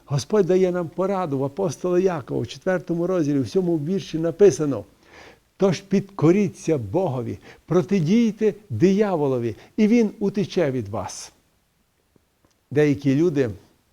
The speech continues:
бездумно піддають себе небезпеці та спокусам, так що вийти з них неушкодженими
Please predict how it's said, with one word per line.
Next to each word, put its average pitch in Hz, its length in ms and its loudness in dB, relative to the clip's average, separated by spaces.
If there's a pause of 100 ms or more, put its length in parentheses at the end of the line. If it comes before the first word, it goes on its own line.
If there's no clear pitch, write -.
бездумно 139 800 0 (560)
піддають 175 640 0
себе 160 480 -4
небезпеці 180 920 -4
та 185 160 -6
спокусам, 127 800 -6 (500)
так 160 220 -6
що 160 380 -2 (280)
вийти 175 400 0
з 113 160 -8
них 180 320 -2
неушкодженими 147 1200 -2